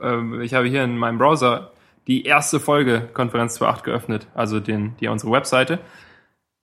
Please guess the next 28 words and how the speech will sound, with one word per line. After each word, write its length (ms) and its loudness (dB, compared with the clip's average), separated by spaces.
Ähm, 440 0
genau. 340 2
Und 200 0
da, 500 4
da 180 2
begann 340 0
alles. 600 0
Da 120 0
siebenundsechzig 680 2
Minuten, 480 -2
ähm, 480 -4
voller, 600 4
voller 280 2
Themen. 220 -2
Und 100 0
damals, 540 0
also 180 0
wir 160 0
haben 80 4
ja 140 4
schon 140 2
eine 100 2
ganz 160 4
schöne 180 -2
Veränderung 420 0
durchgemacht, 600 -4
sei-, 300 -4
seit 360 -4